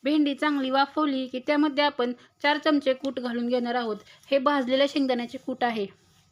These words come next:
कूट घातल्यानंतर असे आणखी एकदा हलवून परत एक पाच मिनिटं आपण झाकून ठेवणार आहोत, म्हणजे भेंडी व कूट व्यवस्थित मिक्स होईल.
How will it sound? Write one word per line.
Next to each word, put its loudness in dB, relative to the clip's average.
कूट 0
घातल्यानंतर 2
असे 0
आणखी -2
एकदा -2
हलवून -2
परत 0
एक -2
पाच 0
मिनिटं 4
आपण 0
झाकून -4
ठेवणार -2
आहोत, -2
म्हणजे 0
भेंडी 2
व 2
कूट -4
व्यवस्थित 0
मिक्स -6
होईल. 0